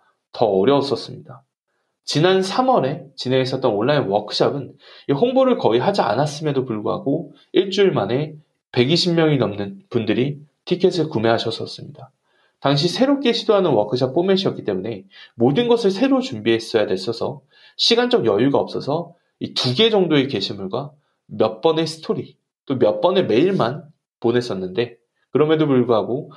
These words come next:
정말 많은 분들이 결제를 해주셨었기 때문에 이를 바탕으로 저는 자신감을 가지고 오프라인 행사에서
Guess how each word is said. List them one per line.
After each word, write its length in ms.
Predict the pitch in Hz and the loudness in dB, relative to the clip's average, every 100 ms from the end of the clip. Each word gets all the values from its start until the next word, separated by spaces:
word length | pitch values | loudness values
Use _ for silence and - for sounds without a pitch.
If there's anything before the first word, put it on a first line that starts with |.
| _ | _
정말 240 | - 127 | 0 2
많은 400 | 98 92 147 190 | 4 2 2 2
분들이 580 | 175 131 104 113 151 147 - _ | 0 0 -2 -2 -2 -4 -16 _
결제를 400 | - 101 98 104 135 | -2 0 2 0 0
해주셨었기 560 | 139 139 - 110 92 | -2 -4 -6 -8 -6
때문에 400 | 98 92 120 - _ _ _ | -4 -4 -4 -6 _ _ _
이를 340 | 120 143 220 | 2 4 4
바탕으로 440 | 135 - 104 98 95 | 2 -2 -4 -4 -2
저는 400 | 92 101 147 - - _ _ | -2 -2 -4 -10 -20 _ _
자신감을 640 | - 110 - 151 127 110 104 | -6 -2 2 2 2 0 -2
가지고 580 | 87 - - 135 - - _ _ | -6 -4 -4 -4 -6 -18 _ _
오프라인 720 | - - - 170 117 101 95 - 131 | 0 0 -2 0 0 -2 -10 -6 -2
행사에서 640 | 123 123 95 110 123 | 0 2 0 0 -2